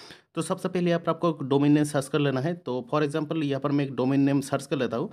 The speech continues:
ठीक है, और यहाँ पर मैं एक्सटेंशन दे देता हूँ डॉट कॉम। तो देखिए दोस्तों, डॉट कॉम बहुत ही टॉप लेवल डोमेन होता है और यहाँ पर देखिए ये, ये अवेलेबल है और यहाँ पर मेरे कार्ड पे देखिए ऐड हो चुका है वन ईयर के लिए एट नाइंटी नाइन, मतलब पूरे नौ सौ रुपये का हो रहा है, ठीक है।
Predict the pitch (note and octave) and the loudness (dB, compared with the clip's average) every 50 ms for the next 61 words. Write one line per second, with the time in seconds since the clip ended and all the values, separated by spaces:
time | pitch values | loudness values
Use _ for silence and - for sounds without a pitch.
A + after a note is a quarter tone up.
0 | - - - - _ _ - G#3+ G3+ D#3 G#2 F2+ A#2 B2+ B2+ C3+ C#3 B2+ - C#3+ | -12 -20 -20 -20 _ _ -8 -6 -4 -4 -4 -2 -2 -2 -2 -2 0 0 2 2
1 | C#3+ C#3+ C3+ C3 - C3 B2+ - - C#3+ B2+ C3 D#3+ D3 B2+ C3 B2 C3+ C3+ C#3 | 2 2 2 0 0 -4 -8 -4 -2 -2 0 2 2 4 4 4 4 2 2 2
2 | C#3+ E3+ D#3+ C3 A2+ A2 - - - G2+ - - - _ - - - - - _ | 2 2 4 4 4 4 2 0 -4 -6 -6 -6 -12 _ -20 -20 -20 -20 -20 _
3 | _ _ - D#3+ D#3 D#3+ D#3 F#3 F#3 F3 F3+ F3+ D3+ B2+ B2+ C#3 C#3+ C#3+ F3+ F3 | _ _ 0 2 2 2 2 2 0 0 0 -2 0 2 0 0 2 4 4 6
4 | E3 C#3+ D3 E3 D3 - - D#3 D3+ - F#3 E3+ E3 E3+ E3+ D#3+ D3+ D3+ D#3 D#3+ | 6 6 4 4 0 0 -2 -2 0 2 4 4 4 4 6 6 6 6 6 6
5 | D3+ C#3+ C#3+ C#3+ D3+ G#3+ A#3 - _ _ _ _ _ _ _ _ _ _ _ _ | 4 4 4 2 2 0 -4 -8 _ _ _ _ _ _ _ _ _ _ _ _
6 | _ - B2+ B2 B2+ C3 C3 C3 C#3+ D3 D3 C#3 D3 D3+ C#3+ C3 A2+ - C#3 A#2+ | _ -4 0 2 2 4 2 2 2 2 0 2 2 0 -2 -2 -4 -2 -2 0
7 | C3 C3+ C3+ C3+ C#3+ C#3+ D3 C#3 B2 C#3 C#3+ C#3+ D3 C#3 C3+ D#3+ G3 - - A#2+ | 0 2 4 4 4 4 4 4 4 6 6 6 6 4 4 2 0 2 4 6
8 | B2+ B2+ C3 C3 C3+ C3+ C#3+ C#3 C3+ C3 C3 C#3 C3+ C3 B2+ B2+ B2+ - C#3+ C#3+ | 6 6 6 2 2 4 4 4 6 6 4 4 4 2 2 2 2 2 0 0
9 | - - D3+ - C3+ B2+ B2 B2+ B2 - C#3+ - D3+ E3 D#3 A#2+ A#2+ B2 B2+ C3 | 0 0 -2 2 2 2 4 2 0 -2 -2 0 2 2 4 4 4 4 6 4
10 | B2+ B2 B2 C#3+ D3 E3 D#3+ D#3 D3+ C#3+ D#3 F3 F3 D#3+ C#3+ B2+ A#2 A#2 A2 G2 | 4 2 2 2 0 0 2 4 4 6 6 6 6 4 4 4 4 4 2 2
11 | G2 F#2 A2 C3 B2+ - E3+ E3+ - E3+ E3+ E3+ E3+ E3 D#3+ D3 C#3 C3+ - D3 | 2 2 0 -2 -2 -2 -6 -6 -4 -4 -2 0 2 4 6 6 6 6 6 4
12 | C#3 C3+ C3 A2+ G2+ A2 A2+ G#2+ G2 F#2+ F2+ F2 - G#3+ A#3+ B3 | 4 4 4 2 2 2 2 2 2 0 -2 -2 0 0 0 0